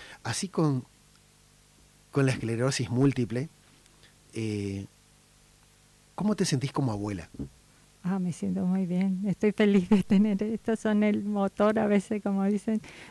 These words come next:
Speaker 2: porque a veces, eh, me siento como desganada, ya
Speaker 1: Ajá.
Speaker 2: cansada, porque esta enfermedad es bastante
Speaker 1: Quiero saber cómo
Speaker 2: cansada.
Speaker 1: te sentís.
Speaker 2: Eh, me siento feliz, realmente me siento feliz por la familia que tengo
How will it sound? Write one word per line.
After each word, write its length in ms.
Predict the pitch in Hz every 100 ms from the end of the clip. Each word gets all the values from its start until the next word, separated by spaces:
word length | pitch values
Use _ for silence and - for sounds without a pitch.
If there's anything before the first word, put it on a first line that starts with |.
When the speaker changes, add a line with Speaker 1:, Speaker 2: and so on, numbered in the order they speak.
| -
Speaker 2:
porque 320 | 214 196 214
a 40 | 208
veces, 440 | 208 233 214 202
eh, 360 | 247 269 214 240
me 240 | 214 202 185
siento 400 | 208 196 220 202
como 280 | 196 202 196
desganada, 960 | 170 208 190 196 233 220 214 220 233 196 -
ya 80 | 208
Speaker 1:
Ajá. 80 |
Speaker 2:
cansada, 480 | 196 196 - 214 226
porque 320 | 214 180 190 185
esta 220 | - 190
enfermedad 520 | 180 180 180 180 185
es 60 | 180
bastante 680 | 165 - 185 - 185 170 - - _ _ _ _ _ _ _ _ - -
Speaker 1:
Quiero 180 | 151
saber 280 | 156 127 139
cómo 160 | 170 123
Speaker 2:
cansada. 160 | 143 110
Speaker 1:
te 60 |
sentís. 300 | 92 - - - - - - 262 220
Speaker 2:
Eh, 180 | 208 196
me 140 | 196
siento 560 | - 220 214 233 233 226
feliz, 400 | - 180 175 - -
realmente 640 | - 202 208 220 233 247 240
me 140 | 220
siento 320 | - 233 226
feliz 380 | - 208 202 240 -
por 140 | 208
la 100 | 190
familia 400 | - 180 175 175
que 120 | 170
tengo 340 | 165 190 240